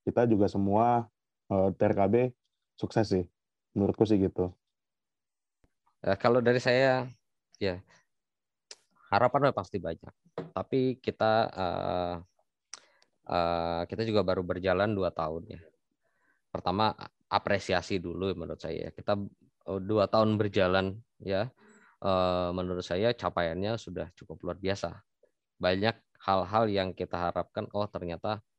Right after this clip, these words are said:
Speaker 2: bisa dijalani selama dua tahun ini ya. Ba-, untuk dari jajaran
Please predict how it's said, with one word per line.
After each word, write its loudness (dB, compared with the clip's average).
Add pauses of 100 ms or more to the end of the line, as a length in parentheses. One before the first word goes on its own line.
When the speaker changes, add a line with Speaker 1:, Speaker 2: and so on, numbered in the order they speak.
(120)
Speaker 2:
bisa -2
dijalani -6 (320)
selama -4
dua -4
tahun -4
ini -4
ya. -4
Ba-, -8
untuk -6
dari -2
jajaran -2